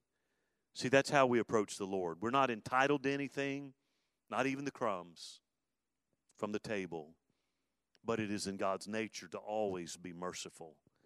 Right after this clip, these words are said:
The Canaanite woman got the main point right. She needed mercy,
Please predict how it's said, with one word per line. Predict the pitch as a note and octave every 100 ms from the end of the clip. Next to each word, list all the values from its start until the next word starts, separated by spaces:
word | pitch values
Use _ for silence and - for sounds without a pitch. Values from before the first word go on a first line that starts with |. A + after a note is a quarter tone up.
| _ _ _ _
The | A#2
Canaanite | D3 D3 C#3+ C#3 C3
woman | D3 C#3+ A2 G2 - _ _ _ _ _ _ _ - _ _ _ G2+
got | C3+ C#3+ _ -
the | A#2
main | B2 B2+ A#2+
point | - C#3+ G#2+
right. | A#2 A#2 F2 F2
She | - C3
needed | C3 A#2+ F#2
mercy, | A#2 D3 - - D#2